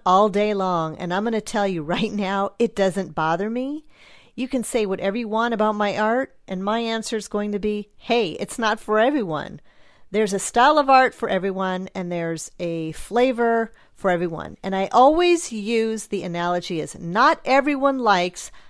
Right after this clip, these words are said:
frozen peas from the grocery store, but there's a market for it. I've gotten my share of criticisms and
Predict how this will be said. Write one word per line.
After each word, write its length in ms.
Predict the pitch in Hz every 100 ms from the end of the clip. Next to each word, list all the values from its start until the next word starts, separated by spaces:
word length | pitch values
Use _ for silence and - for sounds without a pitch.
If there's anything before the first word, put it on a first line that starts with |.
| -
frozen 500 | - - 208 226 254
peas 580 | 233 240 202 180 175 - - -
from 260 | - 175
the 80 | 175
grocery 440 | 165 175 170 151
store, 440 | 151 - - - - _ - -
but 240 | 175 185 170
there's 240 | 175 180
a 60 | 208
market 440 | 202 180 - 156
for 280 | - 151 147
it. 180 | 143 - _ _ _ _ _ _ _
I've 300 | - 311 294
gotten 260 | 262 226
my 160 | 202 196
share 240 | 196 196
of 100 | 185
criticisms 880 | - 226 202 196 - 185 185 175 175
and 240 | 196 202